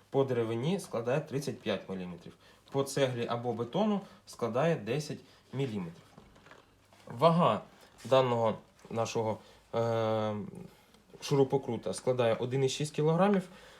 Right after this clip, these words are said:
тобто він має свою вагу і дуже зручно буде сидіти у вас, як то кажуть,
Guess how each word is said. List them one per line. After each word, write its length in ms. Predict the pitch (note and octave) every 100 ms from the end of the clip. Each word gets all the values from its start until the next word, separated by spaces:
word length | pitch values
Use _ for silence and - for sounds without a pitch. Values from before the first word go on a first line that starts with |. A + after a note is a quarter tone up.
| -
тобто 460 | - C3 - A#2+ G#2 - A#2+
він 320 | C3 C3 A2 - - _ -
має 280 | C3+ C#3+ C#3+
свою 320 | C#3+ C#3+ D#3
вагу 300 | D#3+ E3 G3+ B2+
і 40 |
дуже 260 | B2 D#3+ B2
зручно 400 | A#2+ C3+ B2+ A2 - - -
буде 220 | B2 C3+
сидіти 380 | - A2 B2+ A2+
у 60 |
вас, 260 | G#2+ A#2 - - - -
як 200 | A2 G2+
то 80 | G#2+
кажуть, 360 | A#2 A#2 A2+